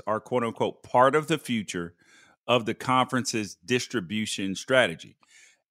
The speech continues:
And he said, "We have to get the Pac-twelve network distributed on every place, on every platform." That is numero uno.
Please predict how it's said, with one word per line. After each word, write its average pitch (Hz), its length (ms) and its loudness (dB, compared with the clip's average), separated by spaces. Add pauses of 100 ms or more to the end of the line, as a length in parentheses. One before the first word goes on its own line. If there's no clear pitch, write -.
(120)
And 123 380 2
he 135 140 2
said, 120 200 2
"We 113 100 -2
have 131 240 2
to 151 100 -6
get 143 180 -2
the 127 60 -2
Pac-twelve 120 540 0
network 110 420 -2
distributed 120 880 -2 (160)
on 117 320 0 (400)
every 156 440 4
place, 143 560 2 (380)
on 131 280 4 (100)
every 139 380 4
platform." 107 720 -2 (1900)
That 156 280 6
is 165 300 2 (300)
numero 151 1000 4 (240)
uno. 151 580 2